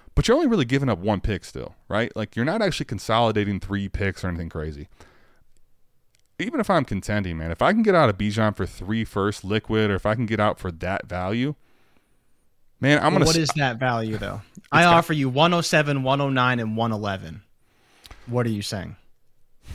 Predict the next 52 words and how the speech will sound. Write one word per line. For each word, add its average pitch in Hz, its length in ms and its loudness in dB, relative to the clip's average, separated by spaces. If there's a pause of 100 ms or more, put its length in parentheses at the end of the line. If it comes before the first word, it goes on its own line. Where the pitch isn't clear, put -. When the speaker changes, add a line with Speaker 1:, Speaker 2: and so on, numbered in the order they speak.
(260)
Speaker 1:
Best 127 220 4
ball, 117 160 4
I'll 87 120 2
take, 92 280 -2
I'll 87 220 -2
smash 85 420 -6
it 71 100 -14
to 87 100 -12
the, 78 160 -10 (560)
I'll 87 120 -8
smash 85 280 -10
the - 80 -10
piss - 220 -8
out 69 80 -10
of 76 60 -12
that 76 100 -8
Speaker 2:
Okay, 143 300 -2
Speaker 1:
best - 100 -4
ball. 233 120 4
Speaker 2:
lineup 185 280 2
league, 117 260 -2
though. 95 280 -8
Not 202 240 2
in 202 80 -2
best 131 240 -4
ball. 90 160 -12
'Cause - 100 -4
Speaker 1:
Lineup 135 180 4
Speaker 2:
best 165 120 6
ball, 180 120 6
Speaker 1:
le-, 165 60 2
Speaker 2:
yeah, 151 240 6
Speaker 1:
lineup 196 140 6
Speaker 2:
you 147 80 2
Speaker 1:
league, 180 120 6
Speaker 2:
want 151 220 4
the, 123 360 0
you 123 160 0
Speaker 1:
yeah. 107 60 4
Speaker 2:
want 120 200 -2
the, 110 300 -4
Speaker 1:
Lineup 143 340 4
Speaker 2:
the 160 60 0
Speaker 1:
league, 160 220 2
Speaker 2:
picks - 80 -8
there. 90 200 -14 (340)
Speaker 1:
lineup 139 240 2
league, 151 160 0
I 127 60 6
think 113 160 -4
it's 95 160 -6
tougher. 117 460 0